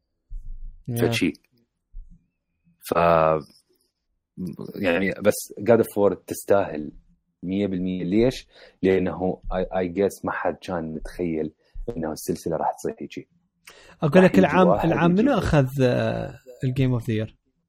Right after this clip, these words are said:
Speaker 2: Overwatch.
Speaker 1: ها، يا بوكيتو هم أنا انبعصت أنا.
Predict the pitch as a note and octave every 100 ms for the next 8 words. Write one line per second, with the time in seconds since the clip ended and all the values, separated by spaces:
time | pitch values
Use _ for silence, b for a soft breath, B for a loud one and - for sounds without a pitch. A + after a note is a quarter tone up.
0 | _ _ _ - F#2+ F2 D2 C#2 - -
1 | _ _ _ _ _ _ _ - _ _
2 | _ _ - F3 G3 F#3+ F#3+ F#3+ E3+ E3+
3 | F3+ F3 F3 G#3+ G#3+ F#3 C#3 A2+ B2 -
4 | - A#2 A2 A2